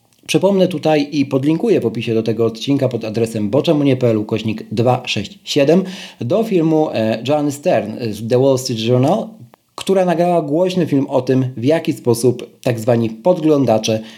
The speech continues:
mm, mogą bardzo szybko uzyskać dostęp do, e, całego waszego konta iCloud, po prostu kradnąc wam telefon, a wcześniej, e, podglądając, jaki macie,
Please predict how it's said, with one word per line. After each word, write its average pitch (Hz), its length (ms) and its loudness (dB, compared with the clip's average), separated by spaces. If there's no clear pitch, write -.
mm, 104 400 -4
mogą 113 500 2
bardzo 131 320 0
szybko 123 320 -2
uzyskać 101 560 -4
dostęp 95 440 -2
do, 90 340 0
e, 98 100 -4
całego 131 360 0
waszego 101 300 -6
konta 143 360 0
iCloud, 170 440 0
po - 180 -8
prostu 123 540 0
kradnąc 131 460 0
wam 101 160 0
telefon, 101 400 -4
a 185 100 0
wcześniej, 101 460 2
e, - 260 -2
podglądając, 233 680 2
jaki 165 260 0
macie, 123 320 2